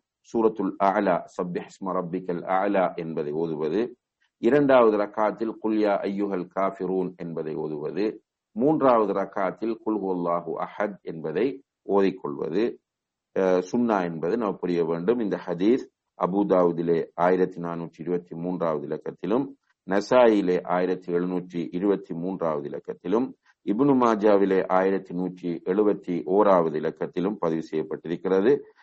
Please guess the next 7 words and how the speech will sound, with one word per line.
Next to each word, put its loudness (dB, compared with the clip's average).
இந்த 2
ஹதீஸை, 2
ஆ, 6
இமாம் 4
நவவி 6
ரஹிமஹுல்லா 0
அவர்களும் 2